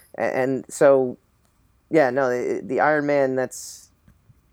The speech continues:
that's in, again, just not quite the Iron Man that you're used to.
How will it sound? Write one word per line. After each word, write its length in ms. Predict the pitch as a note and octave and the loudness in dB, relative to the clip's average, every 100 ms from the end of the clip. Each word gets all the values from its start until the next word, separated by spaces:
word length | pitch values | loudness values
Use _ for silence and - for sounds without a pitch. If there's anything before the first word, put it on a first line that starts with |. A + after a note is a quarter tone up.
| _ _ _ _ _ _ - | _ _ _ _ _ _ -16
that's 360 | B2 A#2+ - - - _ - | -12 -12 -14 -20 -20 _ -10
in, 400 | C#3+ D#2+ D2 G#2 D3 D#3+ | -10 -10 -14 -14 -10 -2
again, 360 | E3 D#3+ C#3+ | 2 2 2
just 240 | C#3+ C#3 E3+ | -8 -4 2
not 220 | D3+ - | 2 0
quite 420 | - D#3+ D3+ D3 | -4 4 4 4
the 120 | D3 | 2
Iron 320 | C#3+ C#3+ C#3+ | 2 2 2
Man 240 | D3 C#3+ C#3+ | 2 0 2
that 200 | C#3 - | -2 -2
you're 80 | C#3 | -4
used 280 | D3 D#3 - | -4 -6 -8
to. 120 | B2 | -10